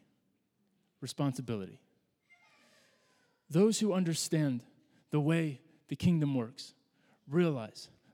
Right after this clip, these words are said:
the reward for the faithful doesn't look like the reward of this world. It's increased responsibility. You know, responsibility sucks. The last fifteen years of my life,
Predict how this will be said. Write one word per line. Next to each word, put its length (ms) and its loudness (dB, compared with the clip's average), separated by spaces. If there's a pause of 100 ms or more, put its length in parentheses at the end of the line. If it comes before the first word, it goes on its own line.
the 100 2
reward 580 6
for 120 -4
the 100 2
faithful 540 -2 (1120)
doesn't 240 0
look 160 0
like 140 2
the 100 0
reward 320 4
of 60 -2
this 200 -4
world. 240 -6 (720)
It's 140 -6
increased 440 0
responsibility. 840 -6 (2250)
You 100 2
know, 60 6
responsibility 680 2
sucks. 720 -6 (2250)
The 80 -4
last 260 0
fifteen 320 2
years 220 4
of 40 0
my 120 4
life, 360 2